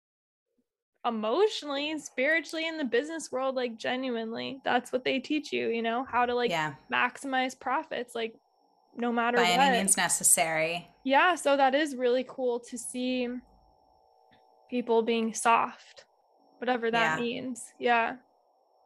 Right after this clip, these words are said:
Speaker 2: Exactly. It means different things, I think, to different people. And one thing that I always look for is, like, if I'm going to invest in someone, like, are they reading books not written by white men? Are they taking workshops not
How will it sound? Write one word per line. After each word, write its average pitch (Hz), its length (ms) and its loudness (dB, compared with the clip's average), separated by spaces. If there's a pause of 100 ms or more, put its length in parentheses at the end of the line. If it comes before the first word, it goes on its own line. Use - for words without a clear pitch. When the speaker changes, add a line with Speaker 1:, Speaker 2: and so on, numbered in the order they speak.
(140)
Speaker 2:
Exactly. 165 840 -2
It 208 120 0
means 220 260 2
different 196 320 -4
things, 160 220 -4
I 156 80 -2
think, 151 240 -10
to - 100 -10
different 139 320 -10
people. - 600 -8 (500)
And 165 600 2
one 196 280 2
thing 202 180 0
that 175 100 4
I 165 120 2
always 165 480 0
look 160 180 -2
for 180 400 4
is, 170 300 2
like, 143 340 -4 (420)
if - 180 -2
I'm 175 180 4
going 202 200 0
to 202 60 2
invest 160 360 0
in 185 100 -2
someone, 208 320 2
like, 180 260 -2 (140)
are 185 140 4
they 233 180 4
reading 254 340 4
books 190 340 2
not 170 200 2
written 160 240 -2
by 147 160 2
white 139 260 0
men? - 340 -10 (520)
Are 185 180 6
they 190 160 2
taking 208 360 0
workshops 214 540 0
not - 360 0